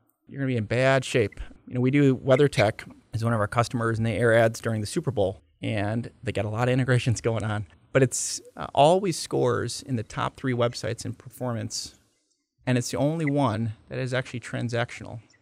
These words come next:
Everything else is, like, a statically published page, so it's a content site. We have real-time live integrations going on during Super Bowl ads, which it's bananas over here.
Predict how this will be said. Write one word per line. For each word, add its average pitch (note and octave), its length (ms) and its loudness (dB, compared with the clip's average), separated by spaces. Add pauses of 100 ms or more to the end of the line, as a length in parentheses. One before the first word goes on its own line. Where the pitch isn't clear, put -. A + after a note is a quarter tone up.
Everything C#3 300 -2
else A#2+ 220 -2
is, A2+ 260 -8
like, - 140 -16
a - 20 -14
statically A2+ 440 -4
published - 380 -8 (200)
page, A2+ 340 -8
so A2 220 -6
it's - 160 -16
a - 40 -18
content - 380 -8
site. - 160 -10 (180)
We D3 220 -4
have C#3 200 -4
real-time A#2+ 960 -4 (380)
live B2 380 -4
integrations A#2 460 -8
going F2+ 240 -8
on D#2+ 320 -8 (180)
during B2 240 0
Super - 220 -12
Bowl F#2+ 200 -6
ads, E2+ 320 -8
which - 460 -12
it's - 160 -8
bananas B2+ 460 4
over G2+ 160 -4
here. G#2+ 240 -6